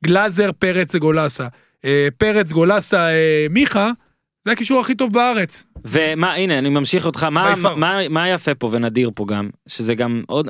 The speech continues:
Speaker 2: כנראה גם הרבה בז-, באשמת באר שבע, עוד שנייה נדבר גם על באר שבע, אבל מה במכבי תל אביב זעק לשמיים בעונות הפחות טובות?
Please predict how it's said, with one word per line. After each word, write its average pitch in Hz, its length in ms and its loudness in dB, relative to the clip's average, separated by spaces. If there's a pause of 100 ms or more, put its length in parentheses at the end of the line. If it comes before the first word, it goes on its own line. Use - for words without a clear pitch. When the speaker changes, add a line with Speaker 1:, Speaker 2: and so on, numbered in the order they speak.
Speaker 2:
כנראה 175 280 0
גם 214 140 0
הרבה 165 200 0
בז-, 147 240 -4
באשמת 135 440 0
באר 127 200 0
שבע, 147 300 0
עוד 135 160 0
שנייה 139 240 -2
נדבר 127 280 -2
גם 127 160 0
על 120 60 0
באר 117 180 -2
שבע, 160 300 -2 (520)
אבל 131 120 0
מה 214 180 2
במכבי 180 420 0
תל 151 80 0
אביב 139 140 -2
זעק 131 280 0
לשמיים 120 500 0
בעונות 117 400 -2
הפחות 110 540 -4
טובות? 107 380 -2